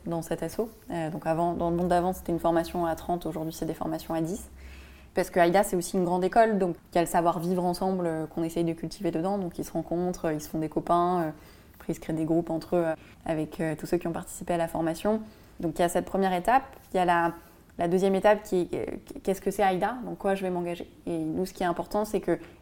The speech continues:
nos bénévoles soient évidemment des acteurs du terrain, mais ce soient aussi les meilleurs ambassadeurs, euh, possibles, et qu'après, ils puissent aller porter le message auprès d'autres jeunes.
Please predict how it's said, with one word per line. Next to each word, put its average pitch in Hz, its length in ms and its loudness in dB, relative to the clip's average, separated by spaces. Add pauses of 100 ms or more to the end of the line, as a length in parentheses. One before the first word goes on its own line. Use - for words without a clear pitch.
(120)
nos 180 80 4
bénévoles 185 400 2
soient 165 320 0 (120)
évidemment 180 380 0
des 180 140 0
acteurs 165 260 -2
du 165 120 0
terrain, 180 280 2
mais 214 120 0
ce 175 120 -6
soient 170 160 -2
aussi 165 200 -4
les 180 60 0
meilleurs 170 260 0
ambassadeurs, 165 520 -4
euh, 160 60 -8
possibles, 196 400 -6 (320)
et 156 120 -2
qu'après, 185 440 0
ils 170 40 0
puissent - 200 -12
aller 160 140 0
porter 160 300 -6
le 170 60 0
message 170 280 -2
auprès 160 220 -6
d'autres 160 160 -6
jeunes. 185 240 0